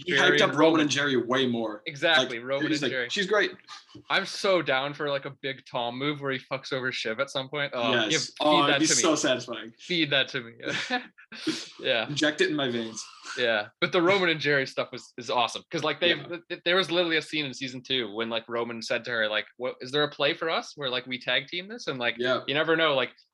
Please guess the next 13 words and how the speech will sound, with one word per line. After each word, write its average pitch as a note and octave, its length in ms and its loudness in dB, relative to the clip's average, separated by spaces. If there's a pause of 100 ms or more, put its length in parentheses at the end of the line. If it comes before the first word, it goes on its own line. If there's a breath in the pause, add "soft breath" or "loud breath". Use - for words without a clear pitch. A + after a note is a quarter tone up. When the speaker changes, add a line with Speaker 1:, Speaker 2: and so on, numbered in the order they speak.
(160)
Speaker 2:
obviously D3+ 360 0
Logan's C#3+ 360 -2
still C3+ 180 -4
in B2+ 80 -6
charge, C3+ 380 -2
but A2+ 260 -4
with B2 180 -4
Jerry C3+ 420 2
and B2 120 -2
Roman, B2 440 -4
I D3 120 0
don't C3 120 0
know. A2+ 140 -6